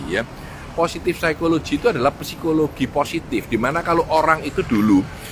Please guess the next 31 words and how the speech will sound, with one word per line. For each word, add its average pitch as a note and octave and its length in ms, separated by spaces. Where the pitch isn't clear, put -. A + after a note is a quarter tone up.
belajar A2+ 400
psikologi, C#3+ 680
ini G3 80
orang F3 200
normal C#3 320
ya. F2+ 120
Jadi D#3 160
orang D#3 360
itu D3+ 120
adalah B2+ 240
orang C#3+ 240
yang C#3+ 200
depresi, B2+ 1040
stres, A#2+ 920
ya, G2 120
ini F3 160
ditarik F3+ 400
kembali D#3+ 280
ke F#3 80
normal. D3+ 440
Ini G3+ 160
psikologi E3+ 520
dulu. F#2+ 280
Nah, A2 120
Martin C3+ 320
Seligman E3+ 560
ini E3+ 200
adalah A#2+ 360
leader E3 520
atau D3 200
pemimpin C#3+ 600